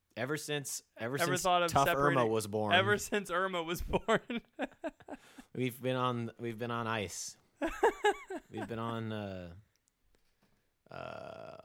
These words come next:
Speaker 1: I'm trying to think of a horse pun.
Speaker 2: She was really, she's, I've been, ever
Speaker 1: She's
Speaker 2: since
Speaker 1: really
Speaker 2: Irma was
Speaker 1: chomping
Speaker 2: born,
Speaker 1: at
Speaker 2: I've
Speaker 1: the
Speaker 2: been
Speaker 1: bit.
Speaker 2: chomping at the bit to leave.
Speaker 1: Yeah, there it is.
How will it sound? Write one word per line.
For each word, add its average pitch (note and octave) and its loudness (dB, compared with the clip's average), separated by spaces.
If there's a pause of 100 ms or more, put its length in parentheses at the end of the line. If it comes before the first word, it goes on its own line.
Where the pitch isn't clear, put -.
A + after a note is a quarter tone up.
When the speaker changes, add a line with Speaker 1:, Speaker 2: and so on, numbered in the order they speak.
Speaker 1:
I'm - -20
trying D2 -18
to F2+ -20
think - -18
of D2+ -14
a D#2 -12
horse - -14
pun. C#2 -18 (380)
Speaker 2:
She - -6
was E3 -4
really, D#3 -4
she's, D#3 -16 (320)
I've D#3+ 0
been, D#3 -2
ever E3 2
Speaker 1:
She's D#3+ 4
Speaker 2:
since D3 2
Speaker 1:
really F3 6
Speaker 2:
Irma E3 2
was D3+ 4
Speaker 1:
chomping E3 10
Speaker 2:
born, E3+ 10
Speaker 1:
at D#3+ 8
Speaker 2:
I've E3 8
Speaker 1:
the D#3 12
Speaker 2:
been B2 4
Speaker 1:
bit. D3 10
Speaker 2:
chomping F3+ 4
at D3+ -6
the D#3+ 2
bit E3+ 0
to E3+ 0
leave. E3 6
Speaker 1:
Yeah, E3 10
there D4+ 6
it - 2
is. D4+ 8